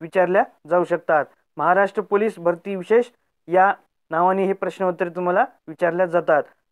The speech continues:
तर त्यामध्ये सगळ्यात प्रथम प्रश्न आहे, भारताचा परराष्ट्र मंत्री कोण आहे? तर एस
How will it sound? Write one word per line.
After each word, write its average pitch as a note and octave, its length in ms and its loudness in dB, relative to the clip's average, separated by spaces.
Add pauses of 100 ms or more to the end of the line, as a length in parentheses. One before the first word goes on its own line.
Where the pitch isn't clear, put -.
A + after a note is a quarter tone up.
तर F#3 60 2
त्यामध्ये F#3 360 0
सगळ्यात F#3+ 320 0
प्रथम G3 280 -2
प्रश्न F#3+ 320 -6
आहे, G3 180 2 (480)
भारताचा F#3+ 580 2
परराष्ट्र F#3+ 520 0
मंत्री G3 400 -4
कोण F#3+ 200 2
आहे? E3 160 0 (360)
तर F#3+ 80 2
एस G3 280 2